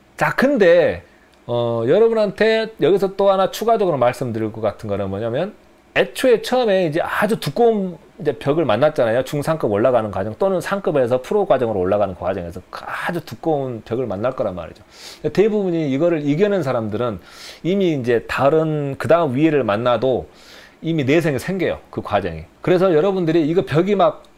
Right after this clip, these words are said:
안 뚫어져서 막 몇 년 동안 실력이 안 늘 수도 있어요. 근데 그게 너무 이렇게 그걸 갖다가 네거티브적으로 생각하실 필요 없는 게 뭐냐면은,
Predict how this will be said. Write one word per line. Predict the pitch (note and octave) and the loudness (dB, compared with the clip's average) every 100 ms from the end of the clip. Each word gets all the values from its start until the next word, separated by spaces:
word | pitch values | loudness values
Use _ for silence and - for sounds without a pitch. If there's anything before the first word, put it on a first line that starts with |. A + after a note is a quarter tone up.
| _ _ | _ _
안 | - C#3+ | -2 -2
뚫어져서 | A3+ G#3 E3 C#3+ C#3 | 0 0 2 0 0
막 | B2 A2+ - A#3+ | 0 -2 -8 -4
몇 | B2+ G#3+ | -2 0
년 | C4+ C#4+ | 0 0
동안 | G#3 E3+ D#3+ - - _ | 0 0 -2 -6 -16 _
실력이 | - B3 C4 D#3+ | -8 -2 0 0
안 | G#2+ | 0
늘 | E3+ F#3+ | -2 -4
수도 | - F#2+ | -8 -10
있어요. | D#2+ - F2+ - | -8 -6 -6 -6
근데 | G#3 A#3 A3 | -4 0 0
그게 | - G3+ B3 C4 F#3+ A2 | 0 0 2 4 2 0
너무 | E3+ B3+ C#4+ C#4 | 2 4 4 2
이렇게 | G#3+ - F3+ E3 D#3 - | 0 0 0 0 -4 -6
그걸 | D#3 F3 | -4 -2
갖다가 | E3 - C#3 C#3+ | -2 -2 0 0
네거티브적으로 | A#2 D#3 A3+ A3+ F#3+ D#3+ D3 B2 C3 C3+ | 2 2 2 0 0 0 0 0 0 -2
생각하실 | D3 E3+ F3 C#3+ | -4 -4 -4 -4
필요 | - D3 | -4 -4
없는 | G#2+ A2+ | -2 -4
게 | C#3 | -4
뭐냐면은, | C#3 F#2+ G2 F2+ A#2 C#3+ | -2 -2 -4 -4 -4 -4